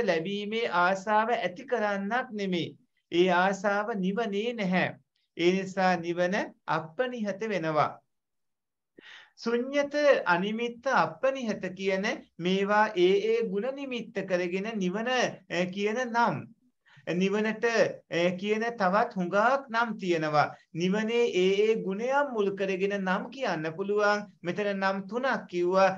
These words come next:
ඒ වගේ නිවන විස්තර කරන්න පුළුවන් තවත් නම් ගොඩක් තියෙනවා. ඒ නම් අතුරෙන් හුඟක් ප්‍රසිද්ධ එක තමයි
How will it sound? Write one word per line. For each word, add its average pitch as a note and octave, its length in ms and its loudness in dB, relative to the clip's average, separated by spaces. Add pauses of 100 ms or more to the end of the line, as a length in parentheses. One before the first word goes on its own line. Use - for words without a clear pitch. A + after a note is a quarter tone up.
ඒ F3 180 0
වගේ F#3+ 460 0
නිවන F3+ 360 -2
විස්තර F#3 440 -6
කරන්න G3 400 -2
පුළුවන් A3+ 380 -4
තවත් G#3+ 420 -4
නම් A#3+ 240 -6
ගොඩක් A#3+ 400 -4
තියෙනවා. D#3+ 480 -2 (1600)
ඒ B3+ 200 8
නම් A3 360 2
අතුරෙන් C4 460 0
හුඟක් G#3+ 600 4
ප්‍රසිද්ධ A#3+ 500 -4
එක A#3+ 280 2
තමයි F#3+ 420 2